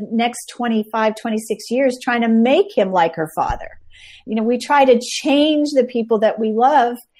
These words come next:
when we need to love them the way they are. So that's what he taught me, is that we need, need to love each other as we are rather than try to change each other. And then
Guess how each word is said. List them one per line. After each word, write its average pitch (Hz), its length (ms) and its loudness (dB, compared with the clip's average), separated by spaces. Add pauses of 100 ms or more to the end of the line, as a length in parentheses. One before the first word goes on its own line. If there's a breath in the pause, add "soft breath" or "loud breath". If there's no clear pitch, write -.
(260 soft breath)
when 226 540 0
we 233 220 -2
need 262 220 -2
to 262 80 -4
love 233 320 -2
them 233 140 -4
the 202 100 -6
way 202 160 -4
they 190 280 -4
are. 233 400 -4
So 208 380 -6 (260 soft breath)
that's 262 380 0
what 294 120 -2
he 262 220 -4
taught - 320 -2
me, - 220 -16 (640)
is 208 180 0
that 214 180 2
we 226 120 0
need, 247 160 -2 (120)
need 240 260 -2
to 220 100 -4
love 214 280 -2
each 208 200 -4
other 202 280 -4
as 214 300 -2
we 180 280 -4
are 196 320 0
rather 180 260 -2
than 175 180 -8
try 185 280 -6
to 175 160 -10
change 226 560 -2
each - 220 -10
other. - 300 -10 (500 loud breath)
And 220 180 0
then 220 340 0